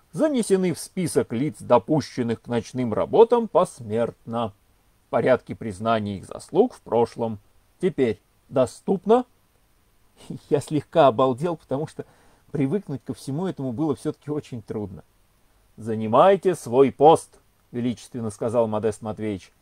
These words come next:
«Я со своей стороны и от имени администрации поздравляю вас, товарищ Привалов, с наступающим Новым годом и желаю вам в новом году соответствующих успехов как в работе,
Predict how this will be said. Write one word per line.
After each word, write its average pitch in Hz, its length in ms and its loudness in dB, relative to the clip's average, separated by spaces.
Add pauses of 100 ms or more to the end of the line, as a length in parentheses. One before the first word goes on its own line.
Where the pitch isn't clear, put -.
(300)
«Я 175 280 8
со 202 140 -2
своей 180 420 2
стороны 165 580 2 (500)
и 127 80 0
от 131 200 4
имени 147 460 -2
администрации 143 1200 4
поздравляю 139 880 4
вас, 117 220 4
товарищ 117 520 2
Привалов, 208 580 6 (460)
с - 160 -12
наступающим 151 1080 6
Новым 110 400 -2
годом 214 420 10 (280)
и 254 160 2
желаю 180 580 4
вам 160 260 4
в 117 80 -8
новом 170 360 4
году 143 360 2
соответствующих 151 1400 4
успехов 139 600 -4
как 143 300 -2
в - 100 -20
работе, 220 600 8